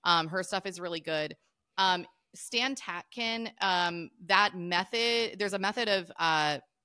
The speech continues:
therapy that he has come up with called pact, P A C T. Um, and it's a, like, neuro, uh, biological feedback and communication based. It's kind of like taking Gottman and somatic therapy, which is body-based therapy, and putting those two together.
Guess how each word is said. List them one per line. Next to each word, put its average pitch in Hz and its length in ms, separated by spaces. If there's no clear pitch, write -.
therapy 190 420
that 170 100
he 202 140
has 190 120
come 180 180
up 165 180
with 165 220
called - 220
pact, - 520
P 208 220
A 185 140
C 180 240
T. 175 380
Um, 180 360
and 180 340
it's 196 240
a, 165 460
like, 185 180
neuro, 196 880
uh, 170 200
biological 180 600
feedback 170 680
and 196 520
communication 220 840
based. 190 320
It's 190 100
kind 220 140
of 214 40
like 202 120
taking 196 260
Gottman 175 380
and 170 140
somatic 165 520
therapy, 208 380
which 190 100
is 170 100
body-based 180 540
therapy, 208 380
and 170 100
putting 175 220
those 151 240
two 196 100
together. 220 560